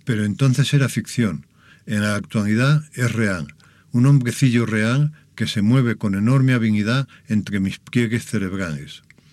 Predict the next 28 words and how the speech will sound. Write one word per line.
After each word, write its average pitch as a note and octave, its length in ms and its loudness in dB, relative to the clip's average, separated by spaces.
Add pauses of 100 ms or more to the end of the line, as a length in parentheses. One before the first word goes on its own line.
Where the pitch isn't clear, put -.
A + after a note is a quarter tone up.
Ahora B2+ 260 2
mismo C#3 280 6
se A#2+ 160 0
encuentra C3 720 0
en A2+ 160 0
este A#2 240 -2
lado B2 320 0
del G#2+ 200 0
área C3 300 2
del G#2+ 180 0
lenguaje, F2+ 720 -6 (600)
creo C3 340 2
que - 140 -4
buscando B2 540 0
una G#2+ 260 -2
palabra". E2 500 -10 (760)
"¿Qué G#2 120 -6
palabra?". G2 480 -6 (840)
"¿Cómo C3+ 260 6
voy C3 140 4
a A2+ 60 0
saberlo G#2+ 580 -2 (100)
si - 200 -2
no A2+ 240 2
la A2 140 0
ha A2+ 40 2
encontrado G#2 520 -2
todavía?". E2+ 540 -8